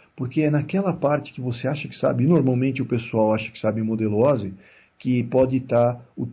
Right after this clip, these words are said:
teu calcanhar de Aquiles, ou o lugar onde vai te,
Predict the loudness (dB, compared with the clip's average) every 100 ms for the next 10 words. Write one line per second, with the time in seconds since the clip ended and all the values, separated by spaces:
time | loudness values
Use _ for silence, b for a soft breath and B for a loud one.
0 | -4 0 0 -2 -4 -2 -2 -2 -2 0
1 | 0 0 -2 -12 B -4 0 2 2 4
2 | 4 2 0 -2 0 0 -2